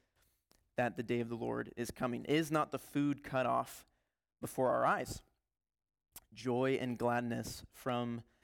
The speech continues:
the house of our God." And you can see what Joel's saying here. "Is not the food cut off before our eyes?" You know, it's, it's, the people can only watch what the locusts are doing,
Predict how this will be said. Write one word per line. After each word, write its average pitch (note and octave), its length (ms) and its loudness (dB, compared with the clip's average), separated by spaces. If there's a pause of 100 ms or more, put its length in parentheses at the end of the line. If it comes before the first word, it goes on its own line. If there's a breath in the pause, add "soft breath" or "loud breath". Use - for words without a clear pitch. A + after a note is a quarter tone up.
(240 soft breath)
the C3 80 0
house A#2 480 -2
of B2 140 -4
our A#2 100 -2
God." A#2 280 0
And B2 80 -4
you B2 60 -6
can A#2 220 -6 (140)
see - 380 -2
what B2 140 2
Joel's A#2 260 -2
saying C3+ 180 -4
here. A#2 120 -4
"Is C3+ 160 0
not C3+ 120 0
the B2+ 60 -8
food C3 240 -4
cut B2 140 -2
off A#2+ 220 -2 (280 soft breath)
before A#2+ 280 0
our B2 80 0
eyes?" C#3+ 300 0
You B2+ 60 -6
know, B2+ 80 0
it's, - 260 -8
it's, - 280 -10 (320)
the - 260 -2
people F#3+ 200 2
can D#3+ 140 -2
only D#3+ 200 2
watch C3 480 0
what A2 80 -14
the B2+ 80 2
locusts C3+ 360 0
are A#2+ 60 -2
doing, C3+ 240 -2